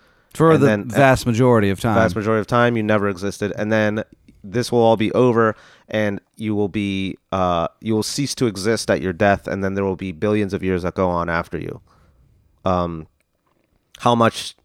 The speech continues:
Speaker 2: is this situation gonna matter in the great scheme of things? So it's sort of like trying to take yourself outside of your own mind and think of the world as in, as a whole, and just be like, "This is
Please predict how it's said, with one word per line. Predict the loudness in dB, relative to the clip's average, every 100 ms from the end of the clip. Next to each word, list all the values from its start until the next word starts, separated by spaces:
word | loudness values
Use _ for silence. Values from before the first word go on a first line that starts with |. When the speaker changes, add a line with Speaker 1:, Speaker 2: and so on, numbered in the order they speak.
| _
Speaker 2:
is | -8 -6
this | -4 -4
situation | -6 -8 -4 -4 -4 -8 -14 -16 _ _ _ _ _ _ _ -4
gonna | -4
matter | 0 -2 -2 -6 -8
in | -8
the | -6 -6
great | -2 -4 -4
scheme | -10 -8
of | -8
things? | -8 -10 -12 -20 _ _ -20
So | -8
it's | 0
sort | 2
of | 4
like | 2 2
trying | 2 2
to |
take | 0 -4
yourself | -4 0 0 0
outside | -2 -2 -4 -4 -4
of | -6
your | -4 -2
own | 0 -2 -4
mind | -6 -6 -8 -10 -18 _ _ _ _ _ _ _
and | -8 -6
think | -6 -4
of | -6 -6
the | -8
world | -4 -2 -2 -2 -4
as | -6 -10
in, | -10 -10 -6
as | -6
a | -4
whole, | -2 0 -2 -6 _ _ _ _ -10
and | -8
just | -6
be | -4
like, | -4 -4
"This | -6
is | -8 -10 -16